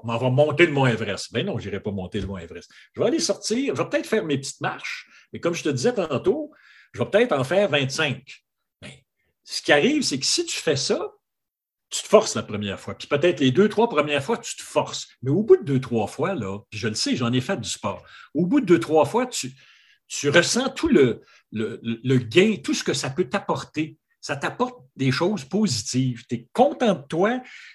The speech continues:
Euh, physiquement, ça va bien. Donc, tu sais, tu comprends, là, tu, c'est, il s'agit comme une voiture, là, de, de, de, de, de, d'un démarreur, là. Tu le fais deux, trois fois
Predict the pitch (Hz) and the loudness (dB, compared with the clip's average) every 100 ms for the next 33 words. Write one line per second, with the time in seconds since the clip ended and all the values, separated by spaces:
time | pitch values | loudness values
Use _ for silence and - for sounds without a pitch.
0 | - 104 98 - 151 160 - 220 220 120 | -10 -8 -8 -6 -4 -4 0 2 2 0
1 | 107 98 87 139 214 262 202 - 240 240 | 0 -4 -2 0 0 -2 0 2 2 -2
2 | - - 233 294 - _ _ _ _ - | -8 -2 -2 -2 -6 _ _ _ _ -6
3 | 170 165 233 254 226 - - _ 135 - | -2 0 2 2 2 0 -16 _ -14 -12
4 | 151 131 120 - 214 190 269 233 180 175 | -10 -4 -4 2 6 8 6 2 4 4
5 | 170 147 - 262 220 196 202 - - - | 4 2 2 2 4 4 2 -4 -20 -20
6 | _ - 123 107 120 113 113 110 117 107 | _ 0 2 4 4 4 2 2 0 0
7 | 110 107 104 104 127 131 139 202 185 147 | 0 0 -4 -2 2 4 8 10 8 6
8 | - 226 214 202 220 - - - - 135 | 4 2 -2 -2 -2 -8 -20 -12 -6 4
9 | 190 180 240 202 175 135 - 135 208 | 6 6 4 6 6 6 6 2 2